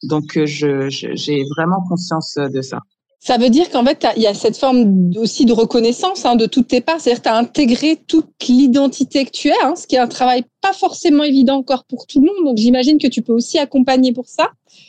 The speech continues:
Speaker 2: Je vais faire un, on, on est passé par, euh, finalement une, une notion un petit peu, euh, de, de, des humanisations de souffrance profonde. Donc, à un moment, je vais, je vais aller t'interroger sur, euh,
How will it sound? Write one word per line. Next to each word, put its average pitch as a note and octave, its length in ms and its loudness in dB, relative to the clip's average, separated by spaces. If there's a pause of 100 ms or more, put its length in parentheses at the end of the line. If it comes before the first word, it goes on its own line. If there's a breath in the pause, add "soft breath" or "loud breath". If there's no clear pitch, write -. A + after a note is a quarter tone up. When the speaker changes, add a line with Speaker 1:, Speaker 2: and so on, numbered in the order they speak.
(300 soft breath)
Speaker 2:
Je - 140 -2
vais C#4+ 160 2
faire A4 260 0
un, C#4 180 -2 (300)
on, C4 120 0 (100)
on C4+ 120 4
est D4 80 0
passé E4+ 340 0
par, D#4+ 240 0
euh, B3+ 600 2 (260)
finalement C#4+ 320 2
une, D#4+ 220 4
une C4 180 4
notion C#4+ 380 2
un C4 140 2
petit B3+ 200 -4
peu, D#4 300 0
euh, A#3 260 2
de, G#3 240 -4
de, G3+ 180 -8 (300)
des G#3+ 160 -2
humanisations B3+ 560 2
de E4 60 2
souffrance B3+ 500 -2
profonde. D#4+ 480 -4
Donc, B3+ 160 -2
à B3 60 2
un - 20 4
moment, B3+ 240 4
je C#4 60 4
vais, A3+ 200 0
je - 300 -14
vais C#4 60 0
aller B3+ 160 2
t'interroger D4+ 720 0
sur, C4+ 300 -4
euh, A3+ 160 4